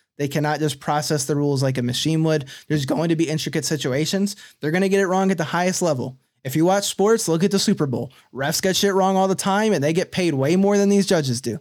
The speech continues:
Like, we can't help that, but we can do things to increase the quality, put out a better program, make sure judging aren't ba-, ruling based off how they feel that day. They have to rule based on how written,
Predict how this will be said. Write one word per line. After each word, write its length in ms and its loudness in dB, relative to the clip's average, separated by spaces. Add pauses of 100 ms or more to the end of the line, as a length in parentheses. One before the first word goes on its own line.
(380)
Like, 240 -2 (400)
we 140 0
can't 320 -2
help 300 -2
that, 320 -4
but 300 0
we 140 -4
can 360 -2
do 160 0
things 440 -4 (260)
to 100 -4 (100)
increase 340 0
the 80 -2
quality, 540 0 (300)
put 120 0
out 120 2
a 40 0
better 220 2
program, 600 0 (180)
make 180 -4
sure 160 0
judging 400 0
aren't 260 -4
ba-, 280 -2
ruling 460 0
based 260 2
off 120 2
how 160 0
they 140 2
feel 360 0
that 220 0
day. 360 -2 (1400)
They 80 0
have 420 0
to 80 2
rule 180 4
based 220 0
on 100 0
how 160 2
written, 460 -2